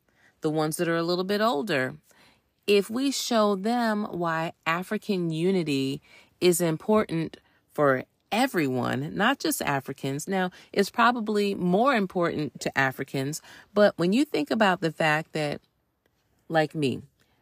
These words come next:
something that happens to me just doesn't happen to me. It happens to me and everyone that I'm connected with. It's that whole ripple effect.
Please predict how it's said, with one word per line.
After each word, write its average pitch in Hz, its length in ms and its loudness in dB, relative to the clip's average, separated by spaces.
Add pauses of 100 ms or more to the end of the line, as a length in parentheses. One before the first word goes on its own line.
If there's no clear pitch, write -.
(600)
something 285 480 0
that 214 120 2
happens 196 520 0
to 165 120 -2
me 156 480 -2 (440)
just 220 420 2 (180)
doesn't 170 400 -2
happen 151 460 -6
to 147 160 -6
me. 127 320 -2 (320)
It 190 80 2
happens 233 480 2
to 196 100 -2
me 185 380 0
and 156 240 -4 (140)
everyone 208 880 0 (300)
that 175 120 -2
I'm 151 300 2
connected 143 600 -2
with. 127 300 -6 (1040)
It's 151 200 -2
that 165 220 -2
whole 160 400 2
ripple 156 400 -2
effect. - 460 -6